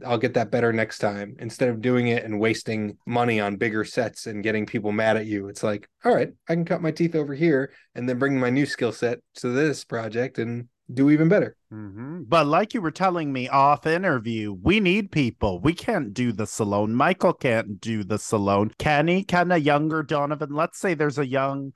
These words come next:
Speaker 2: pompous Donovan thinking, "Oh, I can do everything on my
Speaker 1: <laughs>
Speaker 2: own. I can pay for it. I can make it work."
Speaker 1: I mean, you can try.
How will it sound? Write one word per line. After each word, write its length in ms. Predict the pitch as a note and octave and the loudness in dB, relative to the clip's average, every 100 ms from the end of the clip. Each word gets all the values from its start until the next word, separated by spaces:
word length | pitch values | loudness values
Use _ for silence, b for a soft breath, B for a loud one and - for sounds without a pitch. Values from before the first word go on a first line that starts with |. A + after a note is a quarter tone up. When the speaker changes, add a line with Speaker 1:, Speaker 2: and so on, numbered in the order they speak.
| b | b
Speaker 2:
pompous 560 | F3+ D3 - C3+ - - | 0 2 0 0 -2 -2
Donovan 600 | C#3 C#3 C#3 B2 A#2 A#2+ | 2 4 4 0 0 -2
thinking, 340 | B2+ A2+ A#2 | -4 -2 0
"Oh, 120 | B2 C#3+ | 2 4
I 160 | F#3 | 2
can 200 | F#3 D3 | 2 -2
do 240 | A#2 A#2+ A#2 | 0 2 2
everything 500 | C3 C3+ - A2+ G2+ | 2 -2 -2 -2 0
on 200 | G2+ G2+ | 0 0
my 160 | G2 F#2+ | -2 -2
Speaker 1:
<laughs> 60 | |
Speaker 2:
own. 260 | F#2+ E2+ F#2 | -4 -2 0
I 120 | B2+ | 0
can 240 | C#3 A2+ | 2 -2
pay 260 | A#2+ C3+ C3 | 2 2 2
for 300 | - C3+ C3 | 2 2 4
it. 100 | C3+ - | 4 2
I 100 | C3+ | 0
can 180 | B2 | 2
make 200 | A2+ B2 | 2 2
it 120 | B2 F#2+ | 0 2
work." 360 | B2+ C#3+ - - | 4 4 2 0
Speaker 1:
I 120 | C3 | 2
mean, 420 | D3 C#3+ C3+ B2 | 4 4 4 0
you 200 | A#2+ F#3+ | 0 0
can 140 | D3+ G#2 | 0 -4
try. 520 | - A#2+ G#3 D#3+ | -2 0 2 0